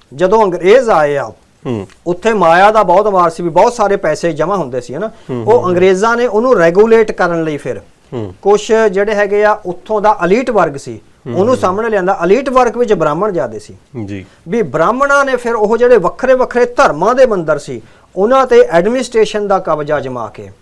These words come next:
Speaker 2: ਹੂੰ।
Speaker 1: as a administrator, ਇੱਕ ਤਾਂ ਉਹਨਾਂ ਦੀ ਇਕਨੋਮੀ ਨੂੰ ਰੈਗੂਲੇਟ ਕਰਿਆ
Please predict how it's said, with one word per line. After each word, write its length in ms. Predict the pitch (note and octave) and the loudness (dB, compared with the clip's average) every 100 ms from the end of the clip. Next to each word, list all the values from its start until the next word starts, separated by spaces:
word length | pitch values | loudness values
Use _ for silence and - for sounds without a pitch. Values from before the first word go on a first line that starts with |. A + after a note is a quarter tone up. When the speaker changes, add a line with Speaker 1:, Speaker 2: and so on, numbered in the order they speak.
| _ - | _ -14
Speaker 2:
ਹੂੰ। 120 | A#2 D#3 F3 | -6 0 2
Speaker 1:
as 60 | |
a 240 | G3 G3+ G3+ | 4 4 4
administrator, 640 | A3+ G#3+ F#3 D#3+ - A#2+ - _ _ | 0 -2 -2 -4 -6 -12 -14 _ _
ਇੱਕ 200 | D#3+ D#3+ | -8 -8
ਤਾਂ 120 | - G3 | -4 -2
ਉਹਨਾਂ 180 | A3 | 0
ਦੀ 80 | A#3 | 0
ਇਕਨੋਮੀ 440 | G#3+ E3 D#3 E3 G#3+ | 0 2 0 0 0
ਨੂੰ 140 | A#3+ | 0
ਰੈਗੂਲੇਟ 380 | A#3+ A3 A#3 A3+ | 0 0 -2 -2
ਕਰਿਆ 340 | A#3 A3 A#3 | -4 -4 -4